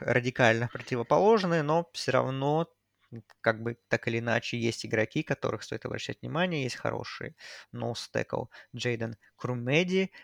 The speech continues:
в лайнбекерах есть, э, эффективно отыгравший достаточно прошлый сезон по цифрам,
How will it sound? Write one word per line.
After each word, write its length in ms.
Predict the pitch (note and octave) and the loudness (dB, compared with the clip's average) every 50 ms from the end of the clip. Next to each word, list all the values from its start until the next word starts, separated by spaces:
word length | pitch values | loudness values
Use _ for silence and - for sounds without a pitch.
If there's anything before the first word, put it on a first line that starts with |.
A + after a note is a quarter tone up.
| - | -8
в 180 | - A#2 A2 - | -6 -6 -4 -2
лайнбекерах 720 | A#2+ A#2 A#2+ B2 B2 C3 B2 - - - A#2 A2+ A2 - - | -2 -2 0 2 2 0 0 0 0 -2 -2 -2 -2 -6 -4
есть, 520 | - A#2+ A#2+ A2+ - - - - - - | 0 0 0 0 0 -4 -10 -8 -2 2
э, 280 | A#2 A2+ A2+ A2 G#2+ - _ _ _ _ _ _ _ _ _ _ _ _ - | 4 4 4 4 2 -2 _ _ _ _ _ _ _ _ _ _ _ _ -12
эффективно 600 | - - - C#3+ - - - C3+ B2+ A#2 A2+ A2 | -10 -6 -4 -4 -4 -4 -2 -2 -2 0 -2 -4
отыгравший 500 | - - A2 A#2 A2+ G#2 G#2+ - - - | -4 -4 -2 2 2 2 2 0 -4 -10
достаточно 300 | A#2 A2 A#2 - - - | -10 -10 -10 -10 -12 -10
прошлый 280 | - - A2+ - A#2 - | -8 -8 -6 -6 -8 -10
сезон 280 | - A#2+ A2+ A#2+ A2+ - | -10 -6 -4 -4 -4 -2
по 120 | - A#2 | -4 -4
цифрам, 480 | - - A#2+ A#2 - - A#2 A2 A2+ | -2 -2 -4 -4 -2 -2 -4 -4 -4